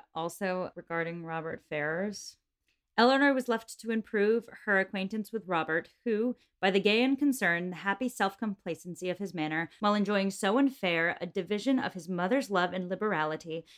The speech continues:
the prejudice of his banished brother, earned only by his own dissipated course of life and his, that brother's integrity, was confirming her most unfavorable opinion of,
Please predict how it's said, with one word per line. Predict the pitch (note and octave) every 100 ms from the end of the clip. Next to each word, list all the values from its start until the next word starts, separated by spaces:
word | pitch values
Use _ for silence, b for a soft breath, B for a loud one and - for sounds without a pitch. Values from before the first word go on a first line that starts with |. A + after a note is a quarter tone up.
| b _
the | A3 G#3
prejudice | - B3 A#3+ B3+ D4+ -
of | -
his | F#3+ D#3
banished | F#3+ G3 B3+ -
brother, | G3+ E3+ D#3+ F3 b b -
earned | A#3 A3+ - _ -
only | A3 C4 D4 D#4+ D4
by | A3
his | F3 F#3+ -
own | G3+ A3 B3+ A3
dissipated | A3+ - C4+ C4+ C4
course | - G#3+ G#3+
of | A3
life | D#3+ E3 -
and | F3+ E3
his, | F#3 - _
that | F3 F#3 -
brother's | A3 B3 A3+
integrity, | B3+ F#3 E3+ D#3 D3 F3 b b b -
was | A3+
confirming | - A3+ A#3+ B3 D4
her | A3
most | G#3 F#3 - -
unfavorable | A#3 B3+ B3 C4+ D4 D4
opinion | C#4+ F3 F3
of, | E3+